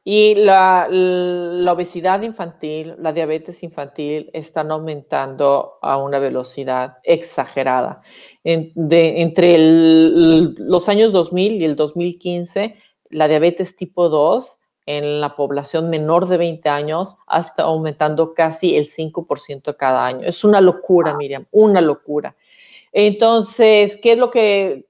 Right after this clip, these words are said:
que, que podemos hacer por la población infantil?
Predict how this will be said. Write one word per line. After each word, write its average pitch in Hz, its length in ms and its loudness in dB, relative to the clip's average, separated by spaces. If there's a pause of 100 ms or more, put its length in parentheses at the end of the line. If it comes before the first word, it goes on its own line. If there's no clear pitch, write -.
(140)
que, - 240 -2 (100)
que 170 580 2
podemos 190 580 -4
hacer 185 540 -4
por 160 260 -2
la 160 160 -4
población 151 420 -8
infantil? 190 600 -8